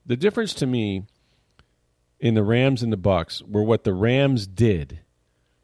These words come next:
to add during the season. The Bucs did it a year before and won a Super Bowl. Antonio Brown was that guy. Um,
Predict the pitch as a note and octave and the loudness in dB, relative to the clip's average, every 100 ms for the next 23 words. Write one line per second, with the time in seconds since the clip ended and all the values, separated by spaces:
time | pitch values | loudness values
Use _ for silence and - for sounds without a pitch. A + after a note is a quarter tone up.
0 | _ _ _ _ _ - A2+ - A#2+ A#2+ | _ _ _ _ _ -4 -4 -4 0 2
1 | A2+ G2+ F#2 F#2 - - G#2 G#2+ G#2 G2+ | 2 0 -4 -8 -10 -10 0 2 2 0
2 | G2 B2 A2 F2+ A2 F#3 - F3+ D#3 C3+ | -2 -2 -2 -2 0 -2 -2 -2 0 0
3 | C3 A#2 - A#2+ C3+ B2 C3 - D#3+ G#2+ | 0 0 0 0 2 2 0 0 -2 -4
4 | A#1+ - _ - F2+ G2+ G#2 G#2 A2 A2+ | -10 -12 _ -10 -4 -2 -2 0 0 2
5 | A#2+ A#2+ A#2+ C#3+ D3+ F#2+ - _ _ _ | 2 2 0 0 -2 -4 -12 _ _ _
6 | _ _ - G2 G2+ G2+ G2+ G#2 | _ _ -6 0 0 2 0 -2